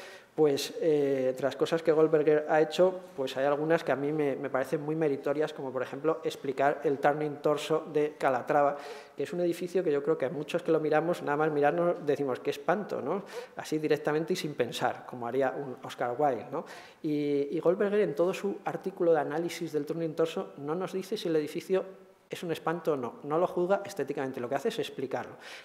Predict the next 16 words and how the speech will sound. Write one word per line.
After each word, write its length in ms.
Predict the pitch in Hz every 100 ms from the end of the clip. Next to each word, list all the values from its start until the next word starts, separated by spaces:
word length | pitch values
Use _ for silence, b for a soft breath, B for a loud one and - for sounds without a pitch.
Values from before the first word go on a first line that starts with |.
| -
Nos 160 | 127
habla 180 | 156 190
de 60 | 180
quién 120 | 185
es 100 | -
Calatrava, 720 | 160 143 - 113 98 - -
nos 200 | 147 147
habla 160 | 165 208
de 100 | 196
cómo 220 | 190 208
Calatrava 480 | 196 180 180 190 202
construye 380 | 143 - 175 190
estas 220 | 185 -
cosas. 380 | - 175 120 -
Y 40 | -
claro, 280 | 151 165